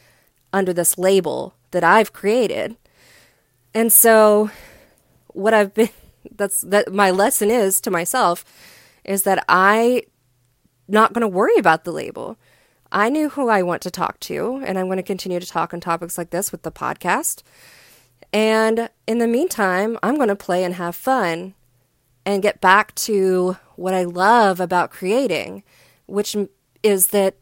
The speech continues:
there's no rules around it, you know, that I can go and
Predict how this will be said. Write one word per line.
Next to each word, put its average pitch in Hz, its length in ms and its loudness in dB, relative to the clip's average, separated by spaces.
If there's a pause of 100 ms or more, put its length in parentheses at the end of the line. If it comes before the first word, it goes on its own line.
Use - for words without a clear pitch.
(160)
there's 226 280 0
no 262 180 0
rules 254 400 -2
around 170 360 -6
it, - 180 -12 (600)
you 185 80 -8
know, 180 200 0
that 196 160 0
I 208 200 4
can 240 240 -4
go 208 500 4
and 185 540 -2